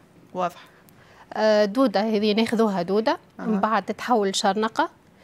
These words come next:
Speaker 2: الشرنقة هذيك تخرج منها خنفوسة، الخنفوسة هذيك تتزاوج وتبيض، والبيض هذاك يخرج منه دود والسيكل يقعد يتعاود.
Speaker 1: داكور.
Speaker 2: باهي. بالنسبة للكو،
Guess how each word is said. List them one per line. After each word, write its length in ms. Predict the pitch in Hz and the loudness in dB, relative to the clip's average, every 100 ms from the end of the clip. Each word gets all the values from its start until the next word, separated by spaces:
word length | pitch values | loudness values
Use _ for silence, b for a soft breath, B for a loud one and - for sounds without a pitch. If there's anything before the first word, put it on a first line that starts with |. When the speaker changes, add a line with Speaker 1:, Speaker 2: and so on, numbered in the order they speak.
| b b | b b
Speaker 2:
الشرنقة 640 | - 254 247 226 - - | -2 0 2 -2 -2 0
هذيك 320 | 214 208 220 | 2 2 0
تخرج 420 | 220 202 277 233 - | -2 -2 -2 -4 -2
منها 200 | 208 208 | -4 -4
خنفوسة، 580 | - 202 - 247 302 330 | -6 -8 -6 -2 -2 -4
الخنفوسة 520 | 254 - 254 254 254 233 | -6 -4 -4 -4 -4 -2
هذيك 340 | 226 220 220 | 0 0 0
تتزاوج 800 | 196 - 247 202 202 240 294 285 | -2 -2 -4 2 2 2 -2 -2
وتبيض، 640 | 226 - - 208 247 294 | -2 -2 -4 -2 0 0
والبيض 460 | 269 294 247 269 269 | 0 0 2 2 2
هذاك 260 | 208 247 285 | 2 -2 -2
يخرج 300 | 269 247 226 | -2 0 0
منه 240 | 233 208 | 0 0
دود 260 | 220 269 240 | -2 -2 -2
والسيكل 420 | 247 - 262 247 | -4 -6 -4 -2
يقعد 380 | 247 240 233 220 | 0 2 0 -2
يتعاود. 360 | 220 185 151 - - - - 175 | -4 -4 -4 -8 -20 -20 -20 -10
Speaker 1:
داكور. 200 | 170 170 | -8 -4
Speaker 2:
باهي. 140 | 170 160 B B B B B B | -4 -4 B B B B B B
بالنسبة 440 | 202 220 269 233 240 | -2 0 0 2 0
للكو، 440 | 233 233 - 202 | 0 -2 -4 -6